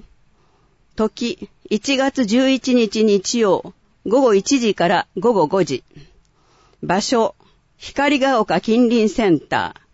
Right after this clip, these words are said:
対象、市内に住宅を所有している方。持ち物、筆記用具、相談に関する資料。申し込み、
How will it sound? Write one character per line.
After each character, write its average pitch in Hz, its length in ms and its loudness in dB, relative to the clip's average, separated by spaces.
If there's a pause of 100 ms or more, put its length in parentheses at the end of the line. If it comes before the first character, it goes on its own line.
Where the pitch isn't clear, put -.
(760)
対 233 240 0
象、 214 480 0 (460)
市 - 200 0
内 277 220 2
に 160 160 4
住 208 240 2
宅 220 320 -2
を 214 120 2
所 208 200 -2
有 214 280 2
し - 100 -6
て 185 220 0
い 160 40 2
る 165 140 -2
方。 151 380 -4 (1120)
持 196 120 2
ち 247 180 -2
物、 190 320 0 (480)
筆 247 220 -2 (120)
記 294 140 0
用 269 300 2
具、 185 220 2 (180)
相 277 340 0
談 269 260 2
に 240 140 0
関 240 260 0
す 240 160 -2
る 170 140 2
資 - 180 -2
料。 151 360 -2 (720)
申 247 240 2
し - 140 -8
込 233 180 -2
み、 208 240 0